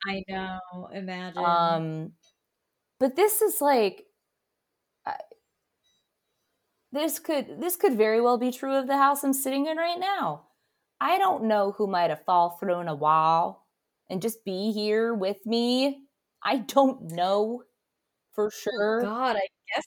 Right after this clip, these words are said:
Speaker 1: that's true, but I feel like, I, I do feel like you would know if you moved into a house and they were like,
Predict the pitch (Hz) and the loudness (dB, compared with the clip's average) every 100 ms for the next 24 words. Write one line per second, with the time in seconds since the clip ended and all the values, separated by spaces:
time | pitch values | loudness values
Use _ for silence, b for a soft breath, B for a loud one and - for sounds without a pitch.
0 | - 247 - - - - 202 214 269 302 | -8 -12 -10 -16 -16 -10 -2 0 0 0
1 | 339 330 233 220 214 - b b b b | -2 0 2 4 2 -2 b b b b
2 | - 254 269 - 339 494 494 440 392 - | -4 -4 -4 0 4 6 6 6 4 2
3 | - 262 285 320 - 262 240 285 320 339 | -6 2 4 2 -2 -4 -4 -4 -4 -2
4 | - 370 381 370 359 311 302 285 226 226 | -2 0 0 -2 -4 -6 -4 -4 -2 0
5 | 220 214 208 214 220 _ _ _ - 214 | 0 0 -2 -4 -10 _ _ _ -8 -8
6 | 240 269 277 294 294 311 311 311 269 233 | -6 -6 -4 -4 -4 -6 -4 0 0 2
7 | 226 202 196 - - 208 214 220 220 220 | 2 2 -2 -10 -14 -8 -4 -2 0 0
8 | 214 214 | 0 -2